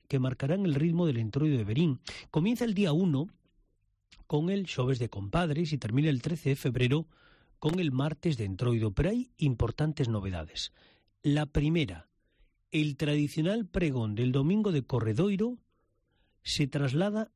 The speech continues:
a la Plaza de la Alameda. De esta manera, dice el alcalde Berín, que los cigarrones, eh, podrán desfilar y correr por la plaza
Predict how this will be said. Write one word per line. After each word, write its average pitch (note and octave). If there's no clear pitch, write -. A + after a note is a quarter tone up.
a D3
la A2+
Plaza E3
de C#3+
la D#3
Alameda. G2+
De A#2+
esta A#2+
manera, E3
dice C3
el C3
alcalde B2+
Berín, D#3
que G#2+
los G#2
cigarrones, D#3+
eh, A2
podrán C3
desfilar D3
y D#3
correr C#3
por C#3+
la A2+
plaza C3